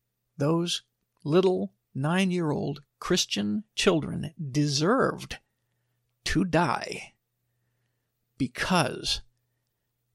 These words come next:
they were Christians. That is a fact. It is a fact. Hundred percent. And I believe, I believe that if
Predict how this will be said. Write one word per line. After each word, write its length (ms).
they 200
were 160
Christians. 800
That 260
is 140
a 40
fact. 540
It 180
is 220
a 140
fact. 800
Hundred 420
percent. 400
And 160
I 160
believe, 760
I 200
believe 720
that 320
if 480